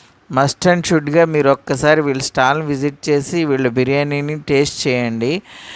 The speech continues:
ఇక్కడ చాలా హైజెనిక్‌గా ప్రతి ఒక్క విషయాన్ని మనకు కంప్లీటెడ్‌గా వీళ్ళు ఎక్స్‌ప్లెయిన్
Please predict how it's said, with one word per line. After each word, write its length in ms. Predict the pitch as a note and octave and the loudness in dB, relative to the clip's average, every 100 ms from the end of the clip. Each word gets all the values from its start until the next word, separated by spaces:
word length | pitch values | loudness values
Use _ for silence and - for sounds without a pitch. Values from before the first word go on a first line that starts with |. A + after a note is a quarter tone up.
| - - - _ | -18 -20 -20 _
ఇక్కడ 320 | - - D#3+ D3 C3+ A2 - - | -12 -2 2 4 4 0 -12 -6
చాలా 340 | C#3 D3 E3+ | 0 2 2
హైజెనిక్‌గా 760 | E3 D3+ D3 C#3+ D3+ C#3+ C3 C3 | 2 0 0 -2 -4 -4 -4 -2
ప్రతి 440 | A#2 C#3+ - - D#3 | -2 -4 -6 -4 0
ఒక్క 340 | D3+ D3 - | 2 0 2
విషయాన్ని 540 | E3 D#3 - D#3+ D3+ | 2 2 0 -2 0
మనకు 320 | D#3+ D#3 C#3 - | -2 -2 -2 -2
కంప్లీటెడ్‌గా 800 | C3 C3 D3+ D3 D3+ D3 C#3+ D#3 | -2 -2 -4 -2 0 2 4 4
వీళ్ళు 240 | C#3 C3 | 4 0
ఎక్స్‌ప్లెయిన్ 580 | B2 - - D3 D#3 | 0 -4 -4 0 0